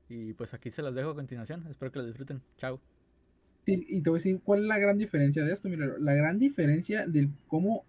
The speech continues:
Speaker 2: tomamos las cosas. Vaya, vaya, para ese podcast ya no hay,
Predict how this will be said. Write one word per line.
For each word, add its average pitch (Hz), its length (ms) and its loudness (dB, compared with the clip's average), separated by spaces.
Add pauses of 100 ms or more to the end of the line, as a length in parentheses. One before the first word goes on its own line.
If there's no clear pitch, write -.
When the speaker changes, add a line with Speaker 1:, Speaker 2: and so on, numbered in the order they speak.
(100)
Speaker 2:
tomamos 156 380 2
las 156 180 -4
cosas. 196 460 -4 (140)
Vaya, 175 200 2
vaya, 180 300 4
para 139 140 2
ese 165 120 -4
podcast 170 340 -2
ya 143 120 0
no 185 60 0
hay, 185 140 0